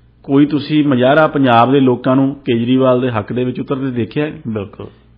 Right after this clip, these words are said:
Speaker 1: ਕੇਜਰੀਵਾਲ ਦੀ ਅਰੈਸਟ ਦੇ ਉੱਤੇ।
Speaker 2: ਹੂੰ।
Speaker 1: ਇਸੇ ਲਈ ਕਿ ਪੰਜਾਬ ਦੇ ਲੋਕ ਇਹ ਜਾਣਦੇ ਨੇ ਕਿ ਪੰਜਾਬ ਦੇ ਵਿੱਚ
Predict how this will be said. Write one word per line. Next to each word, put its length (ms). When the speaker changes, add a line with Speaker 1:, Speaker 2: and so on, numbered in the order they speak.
Speaker 1:
ਕੇਜਰੀਵਾਲ 580
ਦੀ 120
ਅਰੈਸਟ 280
ਦੇ 60
ਉੱਤੇ। 220
Speaker 2:
ਹੂੰ। 540
Speaker 1:
ਇਸੇ 380
ਲਈ 200
ਕਿ 160
ਪੰਜਾਬ 500
ਦੇ 120
ਲੋਕ 300
ਇਹ 80
ਜਾਣਦੇ 440
ਨੇ 160
ਕਿ 120
ਪੰਜਾਬ 640
ਦੇ 100
ਵਿੱਚ 460